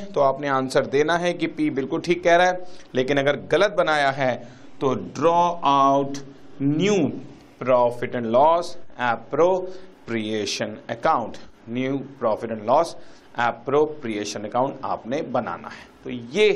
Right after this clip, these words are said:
है जी हमारे सामने क्वेश्चन, ठीक है। अब मैं आपको इसका सॉल्यूशन कराता हूं, आप क्वेश्चन अपने माइंड में रखिएगा। और जैसा कि मैंने आपको बताया,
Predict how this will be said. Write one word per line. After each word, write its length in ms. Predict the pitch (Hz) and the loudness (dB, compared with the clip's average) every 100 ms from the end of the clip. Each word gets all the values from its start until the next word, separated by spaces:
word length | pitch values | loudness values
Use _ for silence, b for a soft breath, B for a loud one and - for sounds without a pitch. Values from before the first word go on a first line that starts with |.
| 147 | 2
है 120 | 135 | -2
जी 160 | 139 135 | -4 -6
हमारे 380 | 123 120 113 113 | -4 -2 -4 -4
सामने 360 | 107 104 117 | -6 -6 -8
क्वेश्चन, 640 | 127 - 139 - - - - - B B B - | -10 -4 -2 -2 -6 -12 -14 -20 B B B -8
ठीक 180 | 156 | -2
है। 80 | 220 208 - B B B - | -2 -2 -12 B B B 0
अब 260 | 208 208 - | 0 0 -4
मैं 340 | 147 147 156 156 | -2 0 0 2
आपको 380 | 135 131 - 185 - | 0 0 0 -2 -2
इसका 260 | - - | -4 0
सॉल्यूशन 420 | - 143 127 135 127 | 2 2 0 0 0
कराता 300 | 123 117 170 | 2 2 0
हूं, 80 | - | 0
आप 320 | 131 143 143 - | 2 2 0 -2
क्वेश्चन 280 | 156 156 156 | 0 0 -2
अपने 240 | 123 135 | -4 -2
माइंड 240 | 131 120 131 | -2 -2 0
में 80 | |
रखिएगा। 460 | 135 139 165 196 214 - B B B | -2 0 2 2 2 -4 B B B
और 140 | 135 | 0
जैसा 280 | 131 180 185 | 2 2 2
कि 100 | 156 | 0
मैंने 240 | 151 139 135 | -2 -2 -2
आपको 200 | 123 123 | 0 0
बताया, 520 | 123 135 151 170 | 2 4 4 2